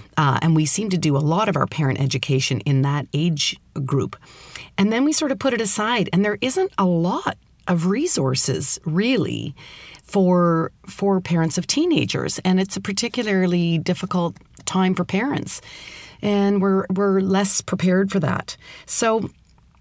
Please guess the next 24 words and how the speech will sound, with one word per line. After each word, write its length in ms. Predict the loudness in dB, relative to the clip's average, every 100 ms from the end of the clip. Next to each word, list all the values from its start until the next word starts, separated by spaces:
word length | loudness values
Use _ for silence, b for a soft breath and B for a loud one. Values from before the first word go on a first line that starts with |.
| _ -20 -20 -14 -6
I 80 | -4
thought 240 | 0 0
I 40 | 0
would 160 | -2
just 360 | 0 0 -2 -2
step 360 | -4 -2 -2
back 280 | 0 0 0
before 260 | -4 -2 0
answering 460 | 0 0 0 0 2
my 180 | 0
three 280 | -2 -2 -4
questions 640 | -2 -4 -2 -2 0 0 -2
today 640 | -4 0 0 0 0 -4 B B B B
to 540 | 0 2 4 2 2 -2
just 380 | -4 -2 -2 -4 -10 -6
put 140 | -2
a 40 |
little 180 | 0 0
framework 800 | -2 -2 0 2 2 0 -2 -6 -10 -4
around 760 | 0 2 2 2 2 2 0 -4 B B B
Adlerian 600 | -2 0 2 2 2 0
parenting 640 | 0 0 0 2 0 0 2
and 140 | 0
this 380 | 0 -2 -2